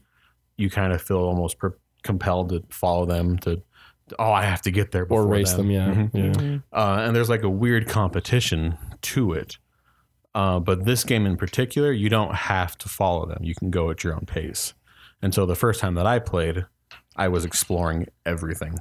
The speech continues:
Speaker 1: I was, I noticed that when you get to, like, the end of it, not necessarily a level, but there's a, you have a goal that you're trying to get to, and you use your, uh, your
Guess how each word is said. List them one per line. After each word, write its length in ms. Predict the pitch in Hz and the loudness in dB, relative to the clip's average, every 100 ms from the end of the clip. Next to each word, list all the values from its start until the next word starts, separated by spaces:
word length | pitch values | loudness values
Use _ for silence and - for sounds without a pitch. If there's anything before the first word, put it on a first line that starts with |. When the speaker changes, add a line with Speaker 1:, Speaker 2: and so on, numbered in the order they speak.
| - | -6
Speaker 1:
I 60 | 92 | 0
was, 280 | 92 85 - | 0 0 -2
I 120 | 95 | 2
noticed 340 | 110 117 104 104 | 4 4 2 0
that 140 | 92 | 2
when 120 | 90 | 2
you 60 | 87 | 2
get 180 | 92 90 | 0 -2
to, 100 | 92 | -2
like, 220 | 87 87 | -2 -2
the 140 | 98 | -2
end 220 | 87 90 90 | 0 0 0
of 100 | 82 | -2
it, 80 | 92 | 0
not 160 | 101 | 0
necessarily 420 | 92 - 95 82 | 0 0 0 -2
a 80 | 78 | -2
level, 500 | 85 85 98 113 - - - - - | -2 0 0 0 -4 -16 -20 -20 -10
but 500 | 98 90 85 80 78 | -2 0 0 -4 -4
there's 260 | 95 87 87 | -2 -2 0
a, 360 | 87 82 87 - - | 0 0 -2 -6 -4
you 160 | 110 | 0
have 140 | 104 95 | 2 0
a 60 | |
goal 400 | 92 107 107 98 | -2 0 2 2
that 60 | 101 | 0
you're 100 | 104 | -4
trying 260 | - 98 90 | -2 -2 -2
to 80 | 92 | -2
get 240 | 123 123 | -2 -2
to, 360 | - 90 90 - _ _ _ _ - | -2 -2 -2 -8 _ _ _ _ -6
and 320 | 95 85 82 | -4 -2 -2
you 320 | 85 82 - - - | -2 -4 -8 -14 -4
use 320 | 107 101 92 | 0 2 2
your, 280 | 90 87 85 | 2 2 2
uh, 300 | 80 80 80 - - | 2 2 -2 -6 -4
your 160 | 92 | -4